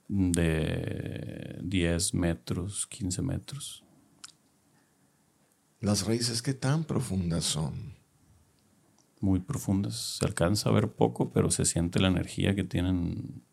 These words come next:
Speaker 1: pues son muy largas y por consecuencia tienen muchos años, creo.
Speaker 2: Suficiente, abre los ojos. Ya. Hipnosis tradicional.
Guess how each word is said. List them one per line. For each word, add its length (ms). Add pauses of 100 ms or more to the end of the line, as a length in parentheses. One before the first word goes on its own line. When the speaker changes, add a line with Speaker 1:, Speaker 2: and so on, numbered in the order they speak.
(120)
Speaker 1:
pues 140
son 100
muy 120
largas 480
y 140 (500)
por 280
consecuencia 720
tienen 240
muchos 340
años, 380
creo. 200 (200)
Speaker 2:
Suficiente, 580
abre 140
los 180
ojos. 420 (420)
Ya. 200 (1800)
Hipnosis 600
tradicional. 720